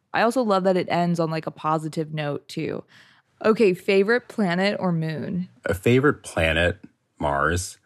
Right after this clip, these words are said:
Speaker 2: Actually, no, I'm gonna change that. I know a lot of people pick Mars, uh, and, you know, I like Mars, but I would say Venus. Venus is a very kind of underrated planet. It's obviously got a lot of stormy gas, <laughs> and,
Speaker 1: Mm-hmm.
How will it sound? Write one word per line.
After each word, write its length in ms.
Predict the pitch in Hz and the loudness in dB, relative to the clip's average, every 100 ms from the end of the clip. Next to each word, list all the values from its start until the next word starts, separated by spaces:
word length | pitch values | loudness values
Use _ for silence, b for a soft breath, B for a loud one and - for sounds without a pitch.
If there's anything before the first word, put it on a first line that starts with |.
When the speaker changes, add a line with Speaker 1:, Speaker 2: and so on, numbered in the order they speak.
| b | b
Speaker 2:
Actually, 500 | 123 135 - 135 131 | 2 2 4 2 4
no, 420 | - 90 90 90 90 | 2 2 4 2 0
I'm 80 | 90 | 0
gonna 140 | 92 | 0
change 360 | 90 78 73 73 | -2 -6 -6 -4
that. 280 | 65 65 - _ - | -4 -4 -6 _ -2
I 120 | 78 | -2
know 140 | 76 | 0
a 20 | |
lot 180 | 73 76 | -2 -2
of 60 | 76 | -2
people 200 | 73 73 | -4 -6
pick 200 | 71 69 | -4 -4
Mars, 460 | 69 67 69 - - - | -4 -2 -4 -8 -14 -8
uh, 120 | 78 - | -6 -2
and, 280 | 87 87 110 | 0 0 2
you 60 | |
know, 60 | 92 | 4
I 60 | 85 | 4
like 240 | 78 76 | 2 0
Mars, 340 | 73 69 73 - b b | 0 -2 -4 -12 b b
but 100 | 78 | -2
I 80 | 78 | 0
would 120 | 92 | 0
say 140 | - 110 | 2 0
Venus. 580 | 78 78 64 - - - _ | 2 -2 -2 -6 -8 -10 _
Venus 360 | 87 87 92 - | 0 2 2 0
is 200 | 78 71 | -6 -4
a 60 | |
very 580 | 73 76 76 73 71 67 _ | -2 0 0 0 -4 -8 _
kind 200 | 82 73 | -4 -4
of 100 | - | -4
underrated 420 | 76 73 71 71 | -4 -2 -2 -4
planet. 380 | - 71 71 69 | -6 -6 -4 -6
It's 320 | 71 67 - - | -8 -8 -10 -10
obviously 640 | 76 73 71 - 73 71 69 _ _ _ _ _ _ - | -4 -4 -4 -6 -6 -6 -10 _ _ _ _ _ _ -6
got 180 | 76 71 | -2 -2
a 40 | |
lot 240 | 71 71 71 | -2 -2 -4
of 320 | 69 65 - _ | -6 -10 -20 _
stormy 500 | - - 85 78 76 | -16 -4 0 2 0
gas, 560 | 71 73 71 73 - - | 0 0 2 2 0 0
<laughs> 380 | 87 - 139 127 | 0 4 4 4
and, 300 | 104 104 95 | 6 4 4
Speaker 1:
Mm-hmm. 380 | 92 95 240 | 2 0 -4